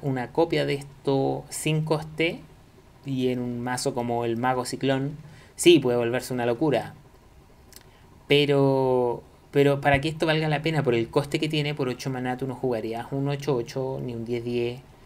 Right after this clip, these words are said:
tal vez un doce doce, quizá.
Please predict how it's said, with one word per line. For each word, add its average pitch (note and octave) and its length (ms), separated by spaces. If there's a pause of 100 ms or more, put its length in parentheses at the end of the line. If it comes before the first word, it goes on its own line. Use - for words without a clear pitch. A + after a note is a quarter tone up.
(280)
tal A#2 140
vez B2 100
un B2+ 100
doce B2 280
doce, B2+ 460 (440)
quizá. B2 380